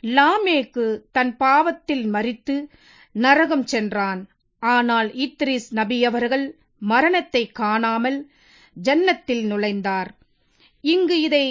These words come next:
நிறைவாக்கும் முன் உங்களுக்கு ஒரு கேள்வி. நீங்கள் லாமேக்கை போல இருக்கிறீர்களா அல்லது இத்ரீஸை போல இருக்கிறீர்களா? நீங்கள்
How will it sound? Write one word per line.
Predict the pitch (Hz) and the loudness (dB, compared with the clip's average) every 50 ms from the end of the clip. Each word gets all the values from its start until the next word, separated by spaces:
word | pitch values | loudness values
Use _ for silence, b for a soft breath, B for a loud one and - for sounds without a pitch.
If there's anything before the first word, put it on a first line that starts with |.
| 254 - 208 | -4 -6 -4
நிறைவாக்கும் | 208 226 247 285 370 415 392 381 320 302 302 - - 240 220 214 | -2 0 0 2 0 0 0 0 -2 -2 -2 -6 -6 -4 -2 -2
முன் | 214 240 285 302 - _ _ _ - | -2 -2 -4 -6 -8 _ _ _ -6
உங்களுக்கு | 220 233 247 247 277 269 277 302 302 - 339 294 | -2 -2 0 0 2 0 0 0 -2 -2 -2 0
ஒரு | 240 220 214 214 _ | 0 0 -2 -4 _
கேள்வி. | - 220 214 208 202 185 208 196 196 - _ _ _ _ b b b b b b b | -4 -2 -2 -2 -4 -6 -8 -10 -12 -14 _ _ _ _ b b b b b b b
நீங்கள் | 226 262 302 339 330 311 294 269 254 - 254 | 0 2 2 4 4 4 2 0 0 -2 0
லாமேக்கை | 254 269 294 330 403 440 415 339 311 - - - 254 233 233 | 2 2 2 2 2 0 0 0 0 0 -2 -2 -4 -4 -4
போல | - 214 214 214 208 214 214 214 214 | -4 -4 -4 -2 -2 -4 -6 -6 -6
இருக்கிறீர்களா | 214 240 240 226 - 233 208 208 202 196 185 196 196 190 190 196 208 _ _ _ _ _ _ _ _ _ _ _ _ _ _ - | -6 -6 -6 -4 -6 -4 -4 -2 -4 -4 -4 -6 -6 -6 -8 -8 -12 _ _ _ _ _ _ _ _ _ _ _ _ _ _ -4
அல்லது | - 226 254 254 247 247 240 202 226 220 214 214 226 _ b b b b b b b b b | 0 0 0 2 2 0 0 0 -2 -4 -4 -6 -8 _ b b b b b b b b b
இத்ரீஸை | 269 294 285 - - 339 320 302 277 - 277 240 226 | -4 -4 -4 -2 -2 2 2 2 2 2 -2 -4 -4
போல | - - 220 220 220 214 208 - - | -4 -4 -4 -2 -2 -2 -4 -6 -4
இருக்கிறீர்களா? | 226 226 226 220 - 247 208 208 196 196 185 196 185 185 185 185 - _ _ _ _ _ b b b b b b | -4 -4 -4 -4 -4 -6 -6 -4 -4 -6 -6 -6 -6 -6 -8 -8 -12 _ _ _ _ _ b b b b b b
நீங்கள் | 247 247 277 285 277 269 254 254 247 | 0 2 2 4 4 4 2 2 0